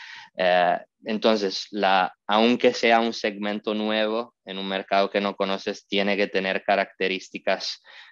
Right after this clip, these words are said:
que tú has estudiado para la creación de tu, de tu I C P.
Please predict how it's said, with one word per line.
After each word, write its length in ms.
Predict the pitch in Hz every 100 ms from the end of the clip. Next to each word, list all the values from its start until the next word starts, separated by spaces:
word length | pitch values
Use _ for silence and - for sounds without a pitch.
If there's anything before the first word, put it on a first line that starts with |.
| _ _
que 140 | - 101
tú 220 | - 101
has 140 | 104 104
estudiado 640 | - 101 101 95 98 98
para 220 | 98 95
la 160 | 95 95
creación 520 | 95 92 - 95 95
de 100 | 98
tu, 580 | - 95 90 87 85 87 - _
de 100 | 196
tu 140 | 190 190
I 100 | -
C 180 | 202 -
P. 220 | 190